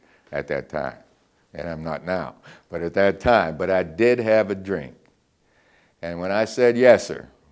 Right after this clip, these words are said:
we were standing in, uh, a room in the dormitory, and there was a bed there. We were both standing up. And when I said, "Yes, sir," he just said, "Oh, no, no, no," and he fell back on the bed.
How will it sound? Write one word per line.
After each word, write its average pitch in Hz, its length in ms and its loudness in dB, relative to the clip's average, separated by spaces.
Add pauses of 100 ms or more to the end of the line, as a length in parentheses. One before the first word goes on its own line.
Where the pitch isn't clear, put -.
(320)
we 98 160 -4
were 110 100 -4
standing 107 500 -2
in, 95 240 -4
uh, 69 320 -4 (280)
a 73 100 -12
room 104 340 0
in 98 60 -6
the 92 80 -8
dormitory, 98 760 -2 (240)
and 80 120 -12
there 87 140 -4
was 80 140 -8
a 80 60 -10
bed 98 380 0
there. 104 280 0
We 90 120 -4
were 90 60 -6
both 95 260 -2
standing 98 440 -4
up. 101 260 -4 (300)
And 78 120 -12
when 87 120 -6
I 113 220 2
said, 107 340 -2
"Yes, 110 320 0
sir," 71 220 -12 (760)
he 107 180 -10
just 90 200 -14
said, 87 120 -14 (200)
"Oh, 101 480 0
no, 82 880 -8
no, 98 840 -8
no," 131 420 -4
and 104 80 -4
he 95 60 -6
fell 135 400 -4
back 117 420 -6
on 113 220 -6
the 90 80 -8
bed. 87 520 -2